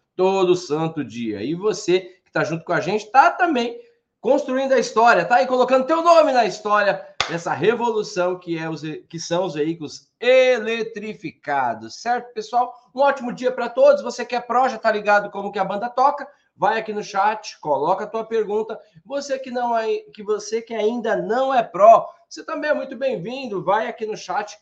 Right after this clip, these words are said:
e coloca a tua dúvida também. Certo, pessoal? Então vamos começar mais um dia de campo de batalha. Eu sou Francisco Almeida, sou diretor da Flex Company e, acima de tudo, sou seu amigo. Acredito que a vida fica mais fácil desse jeito.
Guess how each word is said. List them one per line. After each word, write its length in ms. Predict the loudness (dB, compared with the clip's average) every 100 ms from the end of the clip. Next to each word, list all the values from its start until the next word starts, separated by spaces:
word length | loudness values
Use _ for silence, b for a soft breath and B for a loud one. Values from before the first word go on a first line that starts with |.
| _ _
e 100 | -16
coloca 640 | -4 2 4 6 4 2
a 40 | -2
tua 300 | -4 -4 -4
dúvida 640 | -4 -6 -6 -8 -4 -2 -4 -4
também. 840 | -2 0 0 -2 -4 -2 -4 -6 _ _
Certo, 360 | -4 0 0 -2
pessoal? 420 | -2 2 2 2 -6
Então 160 | -2 0
vamos 160 | 2 0
começar 360 | -2 0 -2
mais 280 | -2 -4 -4
um 120 | -6
dia 280 | -6 -4 -4
de 160 | -4 -12 _
campo 320 | -4 -4 -6
de 120 | -10
batalha. 580 | -4 -4 -2 -2 -2 -2
Eu 80 | -6
sou 140 | -8
Francisco 380 | -12 -14 -10 -8
Almeida, 440 | -6 -6 -4 -6
sou 140 | -6 -10
diretor 360 | -10 -10 -10
da 120 | -10 -10
Flex 280 | -12 -14
Company 440 | -8 -6 -6 -8 -10 b b _
e, 60 | -10
acima 260 | -8 -6
de 100 | -8
tudo, 220 | -8 -12
sou 100 | -12
seu 160 | -6 -2
amigo. 360 | -2 -2 -4 -4
Acredito 340 | -6 -8 -8
que 80 | -8
a 40 |
vida 220 | -6 -8
fica 240 | -8 -6 -6
mais 280 | -6 -10 -10
fácil 380 | -4 -4 -4 -12
desse 240 | -16 -10
jeito. 280 | -4 -4 -4